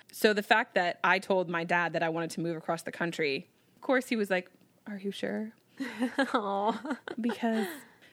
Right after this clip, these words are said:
Speaker 1: maybe, maybe you can just move somewhere, like, I can drive to see you. But he knows that I hear the voice of the Holy Spirit, and he knows that I wasn't doing anything just flippantly either, and trusts me and prayed and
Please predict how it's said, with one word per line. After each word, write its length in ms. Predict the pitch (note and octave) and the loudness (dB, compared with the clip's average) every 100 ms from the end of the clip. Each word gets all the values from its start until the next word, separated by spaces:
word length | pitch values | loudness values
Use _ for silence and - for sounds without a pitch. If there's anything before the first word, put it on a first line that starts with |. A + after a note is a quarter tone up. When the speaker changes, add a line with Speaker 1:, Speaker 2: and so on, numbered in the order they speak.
| - | 0
Speaker 1:
maybe, 580 | D4 D#4 D#4 D4+ D4+ - | 2 2 2 2 0 0
maybe 280 | B3+ E4 F4+ | 2 4 4
you 120 | E4+ | 2
can 120 | C#4+ D4+ | 2 -2
just 180 | D4+ | 0
move 180 | C#4+ C#4+ | 2 0
somewhere, 340 | - C#4 C#4 C#4 | 0 2 2 2
like, 180 | C4+ | 0
I 60 | C4 | -2
can 160 | B3 A#3+ | 0 0
drive 300 | G#3+ A3+ A3+ | 2 0 -2
to 120 | G#3 | -8
see 140 | - | -6
you. 340 | F3 F3 - - _ _ | -4 -4 -4 -8 _ _
But 540 | F3+ G3 E3+ F#3+ - - _ _ _ | 2 4 4 2 -4 -16 _ _ _
he 200 | - C4+ | 2 4
knows 220 | B3 A3+ F#3+ | 4 2 2
that 100 | F3 | 4
I 140 | G#3+ | 4
hear 200 | G#3 F3 | 2 -2
the 100 | D#3+ | -2
voice 280 | E3 E3 - | -4 -4 -6
of 60 | |
the 100 | E3 | -8
Holy 220 | E3 E3 E3 | -6 -4 -6
Spirit, 500 | - D#3+ D#3 D#3+ - - - | -2 -2 0 -4 -6 -18 -10
and 120 | - F#3+ | -2 2
he 100 | A3+ | 4
knows 200 | G3+ F3+ | 2 2
that 100 | F3 | 2
I 100 | F3 | 2
wasn't 240 | F3 E3 | 2 -2
doing 240 | E3+ F3 | -2 -2
anything 380 | F3 E3+ E3+ E3 | -2 -4 -2 -4
just 180 | E3 - | -4 -4
flippantly 440 | E3 E3 D#3+ D3 - | -6 -4 -4 -4 -2
either, 440 | E3 E3 F#2 - - - - | -2 -2 -4 -8 -14 -20 -4
and 160 | F3 F3 | -2 2
trusts 380 | G#3 F3+ - | 4 2 0
me 340 | F#3 G3+ F3+ F3 | 0 2 2 0
and 200 | E3 E3+ | 0 0
prayed 440 | - E3+ E3 E3 E3+ - - - - | 2 2 2 -2 -4 -16 -20 -16 -2
and 340 | F3 F3 E3+ | 0 2 -2